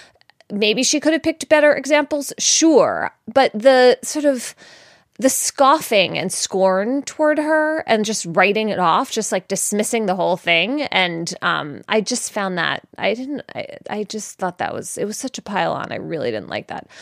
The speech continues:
In terms of what she's arguing, I mean,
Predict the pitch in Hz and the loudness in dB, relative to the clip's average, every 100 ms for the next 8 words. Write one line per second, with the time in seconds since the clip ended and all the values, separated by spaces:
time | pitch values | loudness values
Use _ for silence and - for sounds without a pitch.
0 | - - - - _ - 294 330 494 480 | -20 -20 -20 -20 _ 0 2 4 4 4
1 | 453 392 294 233 - 196 196 175 147 - | 4 2 2 0 2 2 2 2 0 0
2 | 262 294 | 2 2